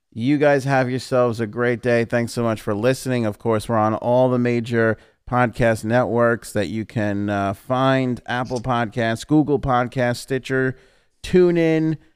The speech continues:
Everywhere podcasts are available. If you're listening on Apple Podcasts, make sure you rate and review. And you can watch the show on Facebook and YouTube. Grab links everywhere at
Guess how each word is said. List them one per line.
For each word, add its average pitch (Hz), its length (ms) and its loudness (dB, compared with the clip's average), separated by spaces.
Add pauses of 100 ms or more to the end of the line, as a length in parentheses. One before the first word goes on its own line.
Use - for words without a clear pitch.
(260)
Everywhere 151 480 2
podcasts 131 600 0
are 117 220 4
available. 117 680 2
If 113 100 -2
you're 113 120 -2
listening 117 300 -2
on 110 60 0
Apple 107 240 -2
Podcasts, 101 520 -2
make 117 180 -2
sure - 160 -8
you 117 160 -4
rate 117 260 -2
and 113 220 -2
review. 113 520 0
And 104 100 -2
you 98 100 -2
can 101 200 -4
watch 131 420 -2
the 98 100 -8
show 92 420 -4 (520)
on 101 240 -2
Facebook 107 920 -4
and 95 180 -6
YouTube. 139 680 -2
Grab 123 320 2
links 120 400 -2
everywhere 107 560 2
at 98 160 -2